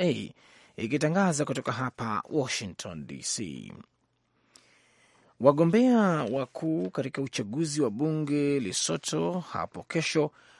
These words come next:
wanakabiliana juu ya suala muhimu la kuwa kwa wananchi katika taifa lao wanaohitaji kupata urahisi katika maji, umeme, elimu bora, huduma za afya na nafasi za ajira.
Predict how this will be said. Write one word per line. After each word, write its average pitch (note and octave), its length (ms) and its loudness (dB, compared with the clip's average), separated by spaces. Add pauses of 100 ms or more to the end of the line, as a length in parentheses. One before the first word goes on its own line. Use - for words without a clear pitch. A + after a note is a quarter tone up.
(160)
wanakabiliana C#3 1300 2
juu C#3+ 240 0
ya D#3+ 60 4
suala D3+ 260 0
muhimu E3+ 520 0 (380)
la F2+ 220 -2
kuwa D3 580 0
kwa - 160 -4
wananchi C#3 480 0
katika B2+ 200 -2
taifa B2 320 -6
lao D3 480 4 (100)
wanaohitaji C3+ 720 0
kupata C#3+ 420 -4
urahisi D#3 640 -2
katika C#3+ 320 -4
maji, B2 640 -2 (340)
umeme, D3 680 2 (320)
elimu A2 320 -4
bora, D3+ 500 6 (320)
huduma C#3 380 0
za B2 180 -2
afya D3 500 0 (160)
na E3+ 80 -2
nafasi C3 540 0
za D#2 160 -6
ajira. F#2 480 -2